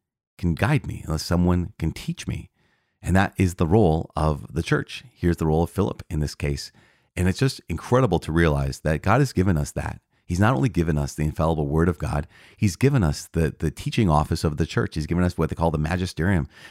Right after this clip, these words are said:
to be able to guide the discernment, to guide the interpretation, to, to guide our, under-, our understanding of the church. We're gonna see this actually play out in the next couple of chapters. After Saul has convert-, Saul has his conversion, there's gonna be a number of moments where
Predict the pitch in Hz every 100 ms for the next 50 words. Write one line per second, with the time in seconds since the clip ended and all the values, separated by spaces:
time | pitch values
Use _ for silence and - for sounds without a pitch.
0 | _ - 87 98 113 - 80 71 95 123
1 | 95 92 107 _ _ _ _ _ _ -
2 | 90 80 - 120 123 85 - 78 101 101
3 | 87 - - 80 - - 107 85 82 -
4 | - 85 90 101 98 - - - - 95
5 | - 98 82 - - 104 98 87 80 -
6 | 110 107 82 78 - 95 104 120 101 -
7 | 185 117 90 - 95 - 87 92 107 -
8 | 80 80 123 - - 101 - 78 - 71
9 | - - - 80 90 82 95 98 - 80
10 | 82 - - - 101 95 92 90 78 73
11 | 90 110 117 - - - 92 107 98 101
12 | 85 117 147 95 82 85 - 82 78